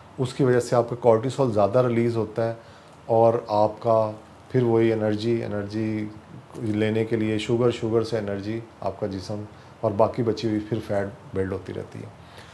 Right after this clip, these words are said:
और thighs और जो बाकी चीज़ें हैं वहाँ से तो वो निकाल लेता है, वहाँ से तो उसको बर्न कर देता है, लेकिन जो belly तक है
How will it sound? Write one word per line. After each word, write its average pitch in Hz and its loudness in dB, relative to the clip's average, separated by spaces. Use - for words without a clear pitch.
और 123 8
thighs 120 6
और 120 6
जो 117 2
बाकी 107 0
चीज़ें 120 -2
हैं 120 2
वहाँ 107 0
से 123 -2
तो 120 -2
वो 117 2
निकाल 104 2
लेता 139 -2
है, 117 -2
वहाँ 110 2
से 117 0
तो 120 0
उसको 117 -4
बर्न 110 0
कर 110 0
देता 107 0
है, 113 2
लेकिन 110 -2
जो 107 -2
belly 101 -2
तक 120 0
है 101 -4